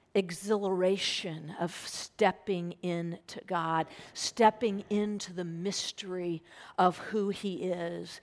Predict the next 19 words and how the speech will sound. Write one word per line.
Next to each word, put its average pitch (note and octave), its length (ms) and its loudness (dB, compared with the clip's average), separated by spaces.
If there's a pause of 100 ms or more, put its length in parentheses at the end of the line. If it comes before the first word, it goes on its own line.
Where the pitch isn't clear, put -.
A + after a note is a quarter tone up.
(200)
He A#3 260 -2
is F#3+ 320 2 (120)
three, A#3+ 560 -2 (260)
and F#3+ 220 0
yet G3+ 220 6
he G#3+ 260 -2
is F3+ 160 -2
one. G#3+ 460 0
He G3 220 -4
is E3+ 260 -4
one, A3 440 2
and F3+ 240 -2
yet G3 220 8
he F#3+ 180 -2
is - 180 -4
three. A3 460 4 (280)
And F#3 180 4
this G3 160 2
is F3 180 0